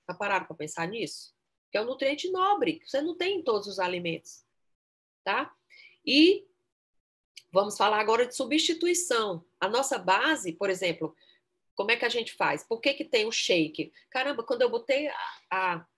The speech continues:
bati o olho naquela lata de shake em dois mil e quatro, eu olhei assim, gente, eu não acredito que existe um negócio desse, ninguém nunca me contou. Pelo amor de Deus, aqui tem tudo que eu preciso com baixa caloria,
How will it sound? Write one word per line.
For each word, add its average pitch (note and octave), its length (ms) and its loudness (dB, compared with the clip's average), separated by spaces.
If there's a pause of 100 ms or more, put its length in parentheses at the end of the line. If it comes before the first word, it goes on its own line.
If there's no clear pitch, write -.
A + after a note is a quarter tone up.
(300)
bati G3+ 300 2
o C4 100 0
olho G#3 180 0
naquela G3 300 -2
lata A3 320 0
de A#3 100 -6
shake G3+ 680 -2 (160)
em E3+ 80 -10
dois F3+ 200 -4
mil G#3 100 -8
e G#3 60 -10
quatro, F3 380 -6
eu - 20 -4
olhei F#3+ 180 -2
assim, F3 380 -6
gente, B3 320 -4
eu C#4+ 80 -4
não C#4 80 -4
acredito D#4+ 840 -2
que D#4+ 160 2
existe C#4 380 -4
um C4+ 40 -14
negócio A3+ 440 -4
desse, F3+ 320 -4
ninguém D#4+ 240 -2
nunca D#4+ 220 -4
me G3+ 100 -6
contou. A3+ 560 0 (800)
Pelo A#4 260 4
amor G#4 180 4
de G4+ 80 -2
Deus, E4+ 320 -2 (220)
aqui F#4+ 240 2
tem G4+ 300 2
tudo F4 260 2
que F4+ 100 -2
eu E4+ 80 -2
preciso D#4 460 -2
com D4+ 180 -2
baixa D#4+ 300 4
caloria, C#4 520 2